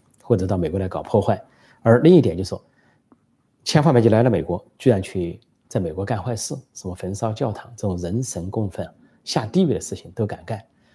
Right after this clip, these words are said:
所以这种脑子啊，被洗脑到什么程度，毒害到什么程度，可想而知。那么这个长津湖毒害了多少人，毒害了多少青少年，还有国内外的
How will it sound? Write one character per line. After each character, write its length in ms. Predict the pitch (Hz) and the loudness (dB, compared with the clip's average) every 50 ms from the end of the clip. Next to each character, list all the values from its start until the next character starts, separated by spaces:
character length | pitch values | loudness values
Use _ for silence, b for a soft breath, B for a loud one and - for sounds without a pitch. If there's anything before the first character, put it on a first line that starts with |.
| _ _ _ | _ _ _
所 160 | - - 110 | -4 -2 -2
以 200 | 95 87 - - - | -2 -2 -4 -8 -6
这 120 | - 113 | -4 -4
种 140 | 104 92 95 | -4 -2 -4
脑 160 | 90 80 80 | -6 -8 -10
子 180 | - - - 92 | -10 -8 -8 -8
啊， 80 | 90 - | -6 -6
被 100 | 107 98 | -6 -4
洗 280 | - - - - 110 | -4 -4 -2 -2 0
脑 120 | 123 117 85 | -2 -2 -2
到 80 | 85 85 | -6 -10
什 120 | - - | -10 -10
么 80 | 87 85 | -10 -10
程 220 | - - 85 87 | -10 -10 -10 -10
度， 100 | 90 90 | -10 -12
毒 220 | - - 98 95 | -8 -6 -4 -4
害 160 | 104 - - 131 | -4 -4 -4 -6
到 80 | 104 | -6
什 120 | 98 - 85 | -6 -8 -12
么 60 | 85 | -12
程 180 | - - 82 | -12 -14 -16
度， 180 | 82 87 87 98 _ | -14 -14 -14 -16 _
可 180 | _ - - 98 | _ -6 -6 -4
想 160 | 95 113 - | -2 -4 -4
而 60 | 90 | -4
知。 160 | - - 98 - B B B B B B B B B | -6 -6 -6 -8 B B B B B B B B B
那 80 | - 123 | 6 6
么 80 | 113 110 | 6 8
这 120 | 127 117 | 8 6
个 180 | 104 110 101 98 | 6 6 4 4
长 240 | - - 107 110 | 2 0 0 2
津 160 | 120 143 151 135 | 4 4 2 2
湖 240 | - - 92 - - _ | 2 -2 -6 -6 -6 _
毒 140 | - 107 | -4 -2
害 100 | 107 104 | -2 0
了 100 | 117 101 | -2 -2
多 140 | 98 123 120 | -2 -2 -4
少 140 | - 90 82 | -4 -6 -10
人， 180 | 80 80 85 - | -12 -14 -16 -10
毒 100 | - 101 | -8 -6
害 80 | 95 101 | -6 -6
了 80 | 95 | -4
多 140 | - 123 117 | -2 -2 -4
少 140 | 110 104 - | -4 -6 -10
青 180 | - - 113 | -8 -6 -6
少 140 | 104 - 101 | -6 -4 -6
年， 160 | 90 85 - _ _ _ _ | -8 -8 -10 _ _ _ _
还 80 | - | -10
有 60 | 101 | -8
国 180 | 85 - 90 95 | -4 -2 -2 0
内 100 | 110 127 | 2 0
外 140 | 123 113 95 | 0 0 -4
的 80 | 80 | -8